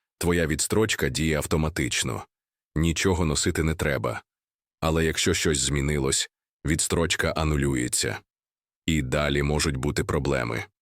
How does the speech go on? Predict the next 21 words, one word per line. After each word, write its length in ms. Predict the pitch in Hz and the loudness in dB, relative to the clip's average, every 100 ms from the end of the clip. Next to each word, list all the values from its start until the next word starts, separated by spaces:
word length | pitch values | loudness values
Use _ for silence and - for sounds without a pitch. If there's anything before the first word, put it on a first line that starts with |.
| _ _ _ _ 71 | _ _ _ _ -2
Друге. 560 | 71 82 67 65 58 - _ _ _ - | 2 2 2 -2 -6 -10 _ _ _ 0
Якщо 360 | 78 78 110 | 0 2 2
ти 120 | 98 78 | 2 2
викладаєш 640 | 78 85 76 80 76 - | 0 0 2 2 2 0
чи 160 | - 80 | 0 0
навчаєшся, 800 | 76 - 80 71 67 - 62 - _ _ _ | 0 0 0 2 0 0 -2 -6 _ _ _
освітні 540 | 82 - 101 107 85 73 | 0 2 2 2 2 2
заклади 520 | 92 101 90 76 78 | 0 0 0 0 0
тепер 360 | 87 87 82 | -2 -2 0
самі 360 | - 78 73 90 | 0 0 0 0
передають 640 | 90 73 69 71 76 73 | 0 -2 0 0 0 -2
твої 300 | - 76 69 | -2 0 0
дані. 440 | 64 71 60 57 - _ _ _ _ | -2 -2 -2 -6 -8 _ _ _ _
Важливо 440 | - 82 90 117 110 | 0 2 2 4 4
лише 280 | 101 - 95 | 2 0 0
перевірити, 640 | 85 82 92 98 90 85 | 0 2 2 2 2 0
що 200 | - 98 | 0 0
тебе 240 | 95 78 | 0 0
внесли 420 | 73 80 78 85 78 | 0 0 0 0 -2
в 100 | 67 | 0
базу. 440 | 71 64 55 | -2 0 -2